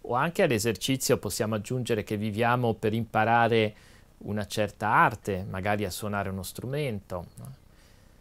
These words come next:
Quindi c'è un modo ordinato di procedere nell'esercizio,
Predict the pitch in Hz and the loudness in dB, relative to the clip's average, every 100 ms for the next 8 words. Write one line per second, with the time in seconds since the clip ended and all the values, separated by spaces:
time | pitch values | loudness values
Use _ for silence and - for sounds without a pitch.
0 | - - - - 170 143 - 156 151 160 | -20 -20 -18 -6 0 0 4 4 8 6
1 | 165 160 147 - 156 151 139 147 165 123 | 10 8 8 6 4 4 2 4 4 2
2 | - 101 98 101 107 - 123 117 107 101 | 2 0 0 -2 -2 2 2 4 4 2
3 | 101 101 101 101 107 - 127 123 - 123 | 0 -2 -2 -2 -4 -4 -4 -4 -2 4
4 | 113 107 | 6 6